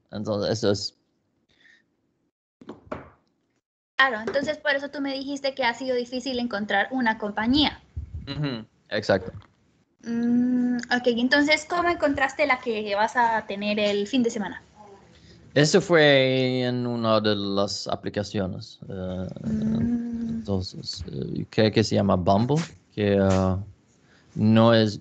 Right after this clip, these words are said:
Speaker 1: eh, o sea, encontré esto en Puebla, pero no tuve tiempo como salir con, con alguien allí. Pero, em,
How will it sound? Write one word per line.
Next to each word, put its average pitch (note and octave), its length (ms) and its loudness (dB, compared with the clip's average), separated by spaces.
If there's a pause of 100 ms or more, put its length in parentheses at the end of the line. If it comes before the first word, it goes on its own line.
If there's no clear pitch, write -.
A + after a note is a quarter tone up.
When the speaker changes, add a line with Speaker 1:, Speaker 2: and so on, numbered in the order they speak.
(140)
Speaker 1:
eh, A2 140 4
o C3+ 200 6
sea, C3 260 6
encontré C3+ 540 0
esto D#3 340 0
en B2 200 -4
Puebla, A2+ 800 0
pero G#2+ 600 0 (300)
no A2+ 260 -4
tuve G2+ 300 -6
tiempo A2 640 -6
como F#2+ 600 -6
salir G#2+ 460 -4
con, G2+ 320 -4
con F#2+ 340 -8 (240)
alguien G2 380 -2
allí. A2 340 0 (600)
Pero, A2 920 6 (960)
em, G#2 920 -2